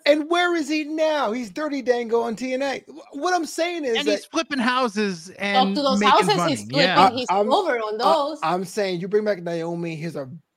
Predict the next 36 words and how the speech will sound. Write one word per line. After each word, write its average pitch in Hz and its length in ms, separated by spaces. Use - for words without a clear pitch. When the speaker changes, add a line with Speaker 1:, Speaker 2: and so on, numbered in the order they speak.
Speaker 1:
big 226 240
chance 208 320
for 160 120
her 180 120
not 175 300
to 185 80
dance. 131 420
Speaker 3:
Yeah. - 80
Speaker 1:
And 202 120
now 233 120
she's 233 140
doing 311 200
more 339 140
of 349 80
the 349 60
same. 392 560
And 311 100
it's 285 80
not 381 180
in 349 160
Fandango's 349 600
Speaker 2:
Nah, 349 40
Speaker 1:
music. 392 280
Speaker 2:
dancing. 160 240
What 226 100
are 285 60
you, 214 180
John 208 360
Lithgow 214 340
and 170 100
Footloose? 220 680
You 175 60
don't 196 140
want 196 140
her 170 60
dancing? 208 600